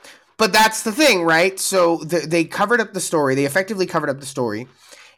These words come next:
In addition to the fact that voting was going on for a while, right? Th-, so during the twenty twenty election, because we were all afraid of the, the coup, right? So everyone was voting from home. It wasn't election day. It wasn't even election week. It was election month. It was election season.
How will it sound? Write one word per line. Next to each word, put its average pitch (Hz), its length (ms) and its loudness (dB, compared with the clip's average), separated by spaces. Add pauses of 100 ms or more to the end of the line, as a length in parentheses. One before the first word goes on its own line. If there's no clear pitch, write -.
In 226 140 2
addition 254 540 0
to 240 120 -2
the 190 100 -2
fact 170 380 0
that 156 180 -2
voting 180 380 2
was 165 160 -2
going 151 340 0
on 139 220 2
for 135 160 -2
a 120 60 0
while, 117 360 0
right? 131 320 -4
Th-, - 140 -14 (140)
so 175 260 -2
during 214 220 2
the 220 60 -2
twenty 196 280 -2
twenty 185 360 -2
election, 131 640 -2 (540)
because 170 240 -2
we 190 100 2
were 170 180 2
all 175 180 4
afraid 175 320 0
of 139 160 -4
the, 147 240 -2
the 135 100 -10
coup, 160 320 -2 (140)
right? 147 360 0 (280)
So 175 120 -2
everyone 190 340 2
was 185 120 0
voting 170 320 2
from 165 180 -6
home. 127 460 -4
It 143 60 -6
wasn't 170 280 -2
election 165 680 0
day. 127 300 0
It 123 40 -2
wasn't 139 200 -4
even 175 120 0
election 147 380 -2
week. 147 220 -2
It 139 40 -6
was 131 100 -6
election 127 460 -4
month. 151 300 0
It 151 60 -4
was 131 120 -6
election 131 400 -4
season. 165 420 -6